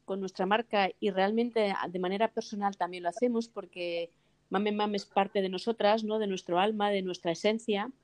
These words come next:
Siempre vamos como intentando, eh, retar a las personas, ¿no? Y animarlas y acompañarlas, sostenerlas en el,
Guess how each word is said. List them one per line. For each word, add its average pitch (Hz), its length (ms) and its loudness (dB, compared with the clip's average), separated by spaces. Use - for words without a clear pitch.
Siempre 214 260 6
vamos 233 260 6
como 202 340 2
intentando, 196 1400 2
eh, 190 180 -6
retar 214 460 8
a 233 40 8
las 226 160 4
personas, 226 580 0
¿no? 220 200 0
Y 262 100 -2
animarlas 214 720 -2
y 220 60 -8
acompañarlas, 196 680 -8
sostenerlas 208 600 -8
en 214 80 -6
el, 180 240 -4